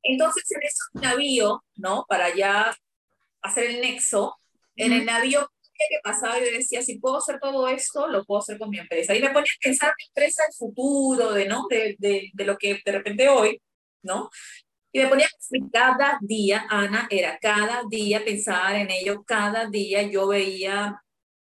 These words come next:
Speaker 1: hablaba con los clientes sobre eso, ¿no? En inglés, en portugués, y hablaba portugués en la época, ¿no? Un poco, y este, y bueno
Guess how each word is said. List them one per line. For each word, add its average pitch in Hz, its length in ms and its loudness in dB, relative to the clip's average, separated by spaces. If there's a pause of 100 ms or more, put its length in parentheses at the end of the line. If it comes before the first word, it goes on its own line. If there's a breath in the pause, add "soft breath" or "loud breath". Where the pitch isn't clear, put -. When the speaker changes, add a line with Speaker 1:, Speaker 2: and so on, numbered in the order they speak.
(300)
Speaker 1:
hablaba 220 420 2
con 269 120 2
los 262 120 -4
clientes 202 380 0
sobre 185 480 0
eso, 190 500 0
¿no? 196 120 -8 (100)
En 196 100 -6
inglés, 190 1160 2
en 185 120 -4
portugués, 190 400 0
y 175 40 2
hablaba 165 280 2
portugués - 460 -8
en 151 80 -6
la 143 120 -2
época, 151 400 -6 (120)
¿no? 214 140 -10
Un 208 120 -6
poco, 170 600 0 (360 loud breath)
y 180 300 -2
este, 170 720 -2
y 285 80 0
bueno 220 340 2